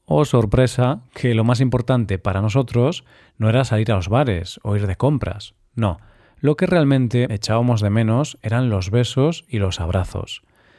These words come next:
Sentimos la soledad y vimos lo importante que es el contacto y las relaciones personales. Y de besos y abrazos, o más bien de la falta de ellos,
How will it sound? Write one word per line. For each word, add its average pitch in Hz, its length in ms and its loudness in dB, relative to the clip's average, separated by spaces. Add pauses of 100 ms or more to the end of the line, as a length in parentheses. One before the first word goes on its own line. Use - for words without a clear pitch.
(280)
Sentimos 123 520 0
la 127 120 2
soledad 120 520 2 (440)
y 131 100 -2
vimos 165 220 2
lo 160 80 4
importante 127 600 0
que 120 120 -4
es 110 100 -2
el 120 100 0
contacto 113 800 -2 (340)
y 117 140 -2
las 107 180 0
relaciones 107 420 0
personales. 95 640 -2 (520)
Y 139 100 -2
de 139 120 2
besos 110 480 -2
y 127 120 2
abrazos, 131 640 0 (260)
o 101 120 -4
más 95 200 -2
bien 110 300 2
de 87 100 -2
la 87 100 -2
falta 113 380 0
de 117 140 2
ellos, 110 420 -2